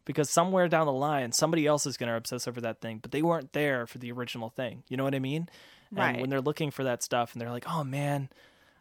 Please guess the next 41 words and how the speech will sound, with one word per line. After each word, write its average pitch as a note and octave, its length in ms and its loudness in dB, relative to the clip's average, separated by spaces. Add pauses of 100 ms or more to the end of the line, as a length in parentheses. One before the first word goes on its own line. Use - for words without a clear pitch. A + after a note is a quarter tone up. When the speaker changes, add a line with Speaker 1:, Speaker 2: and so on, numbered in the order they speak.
(140)
Speaker 1:
I C#3+ 80 2
read E3+ 240 6
somewhere D3+ 460 4
that C3+ 180 -4
there C3+ 140 0
was C3 200 -2
this A#2+ 280 -4
really C#3+ 180 0
cool C#3+ 240 2
interview B2+ 540 -2
with A#2 120 -4
Frank C#3+ 240 -4
Ocean," A#2 500 -4 (300)
and C#3 120 -2
it's - 160 0
just D3+ 120 -2
not F3+ 160 4
online F3 320 4
anymore, C3 400 0
and A#2+ 180 -4
you D#3 60 -2
can't A3+ 220 0
find D#4 300 2
it B2+ 180 -4
because - 420 -4 (200)
management D3 380 0
Speaker 2:
Right. E3 100 -2
Speaker 1:
takes D#3+ 200 -4
it D#3+ 80 -2
down C#3 380 2
or, A#2+ 220 -2 (280)
or D3 120 2
links D3+ 260 0
die B2+ 200 4
over C3 140 0
time C3 280 -2
when A#2 140 -4
blogs A#2+ 420 0
die. A#2 420 0 (680)
It's, - 280 -6
uh, A#2+ 360 0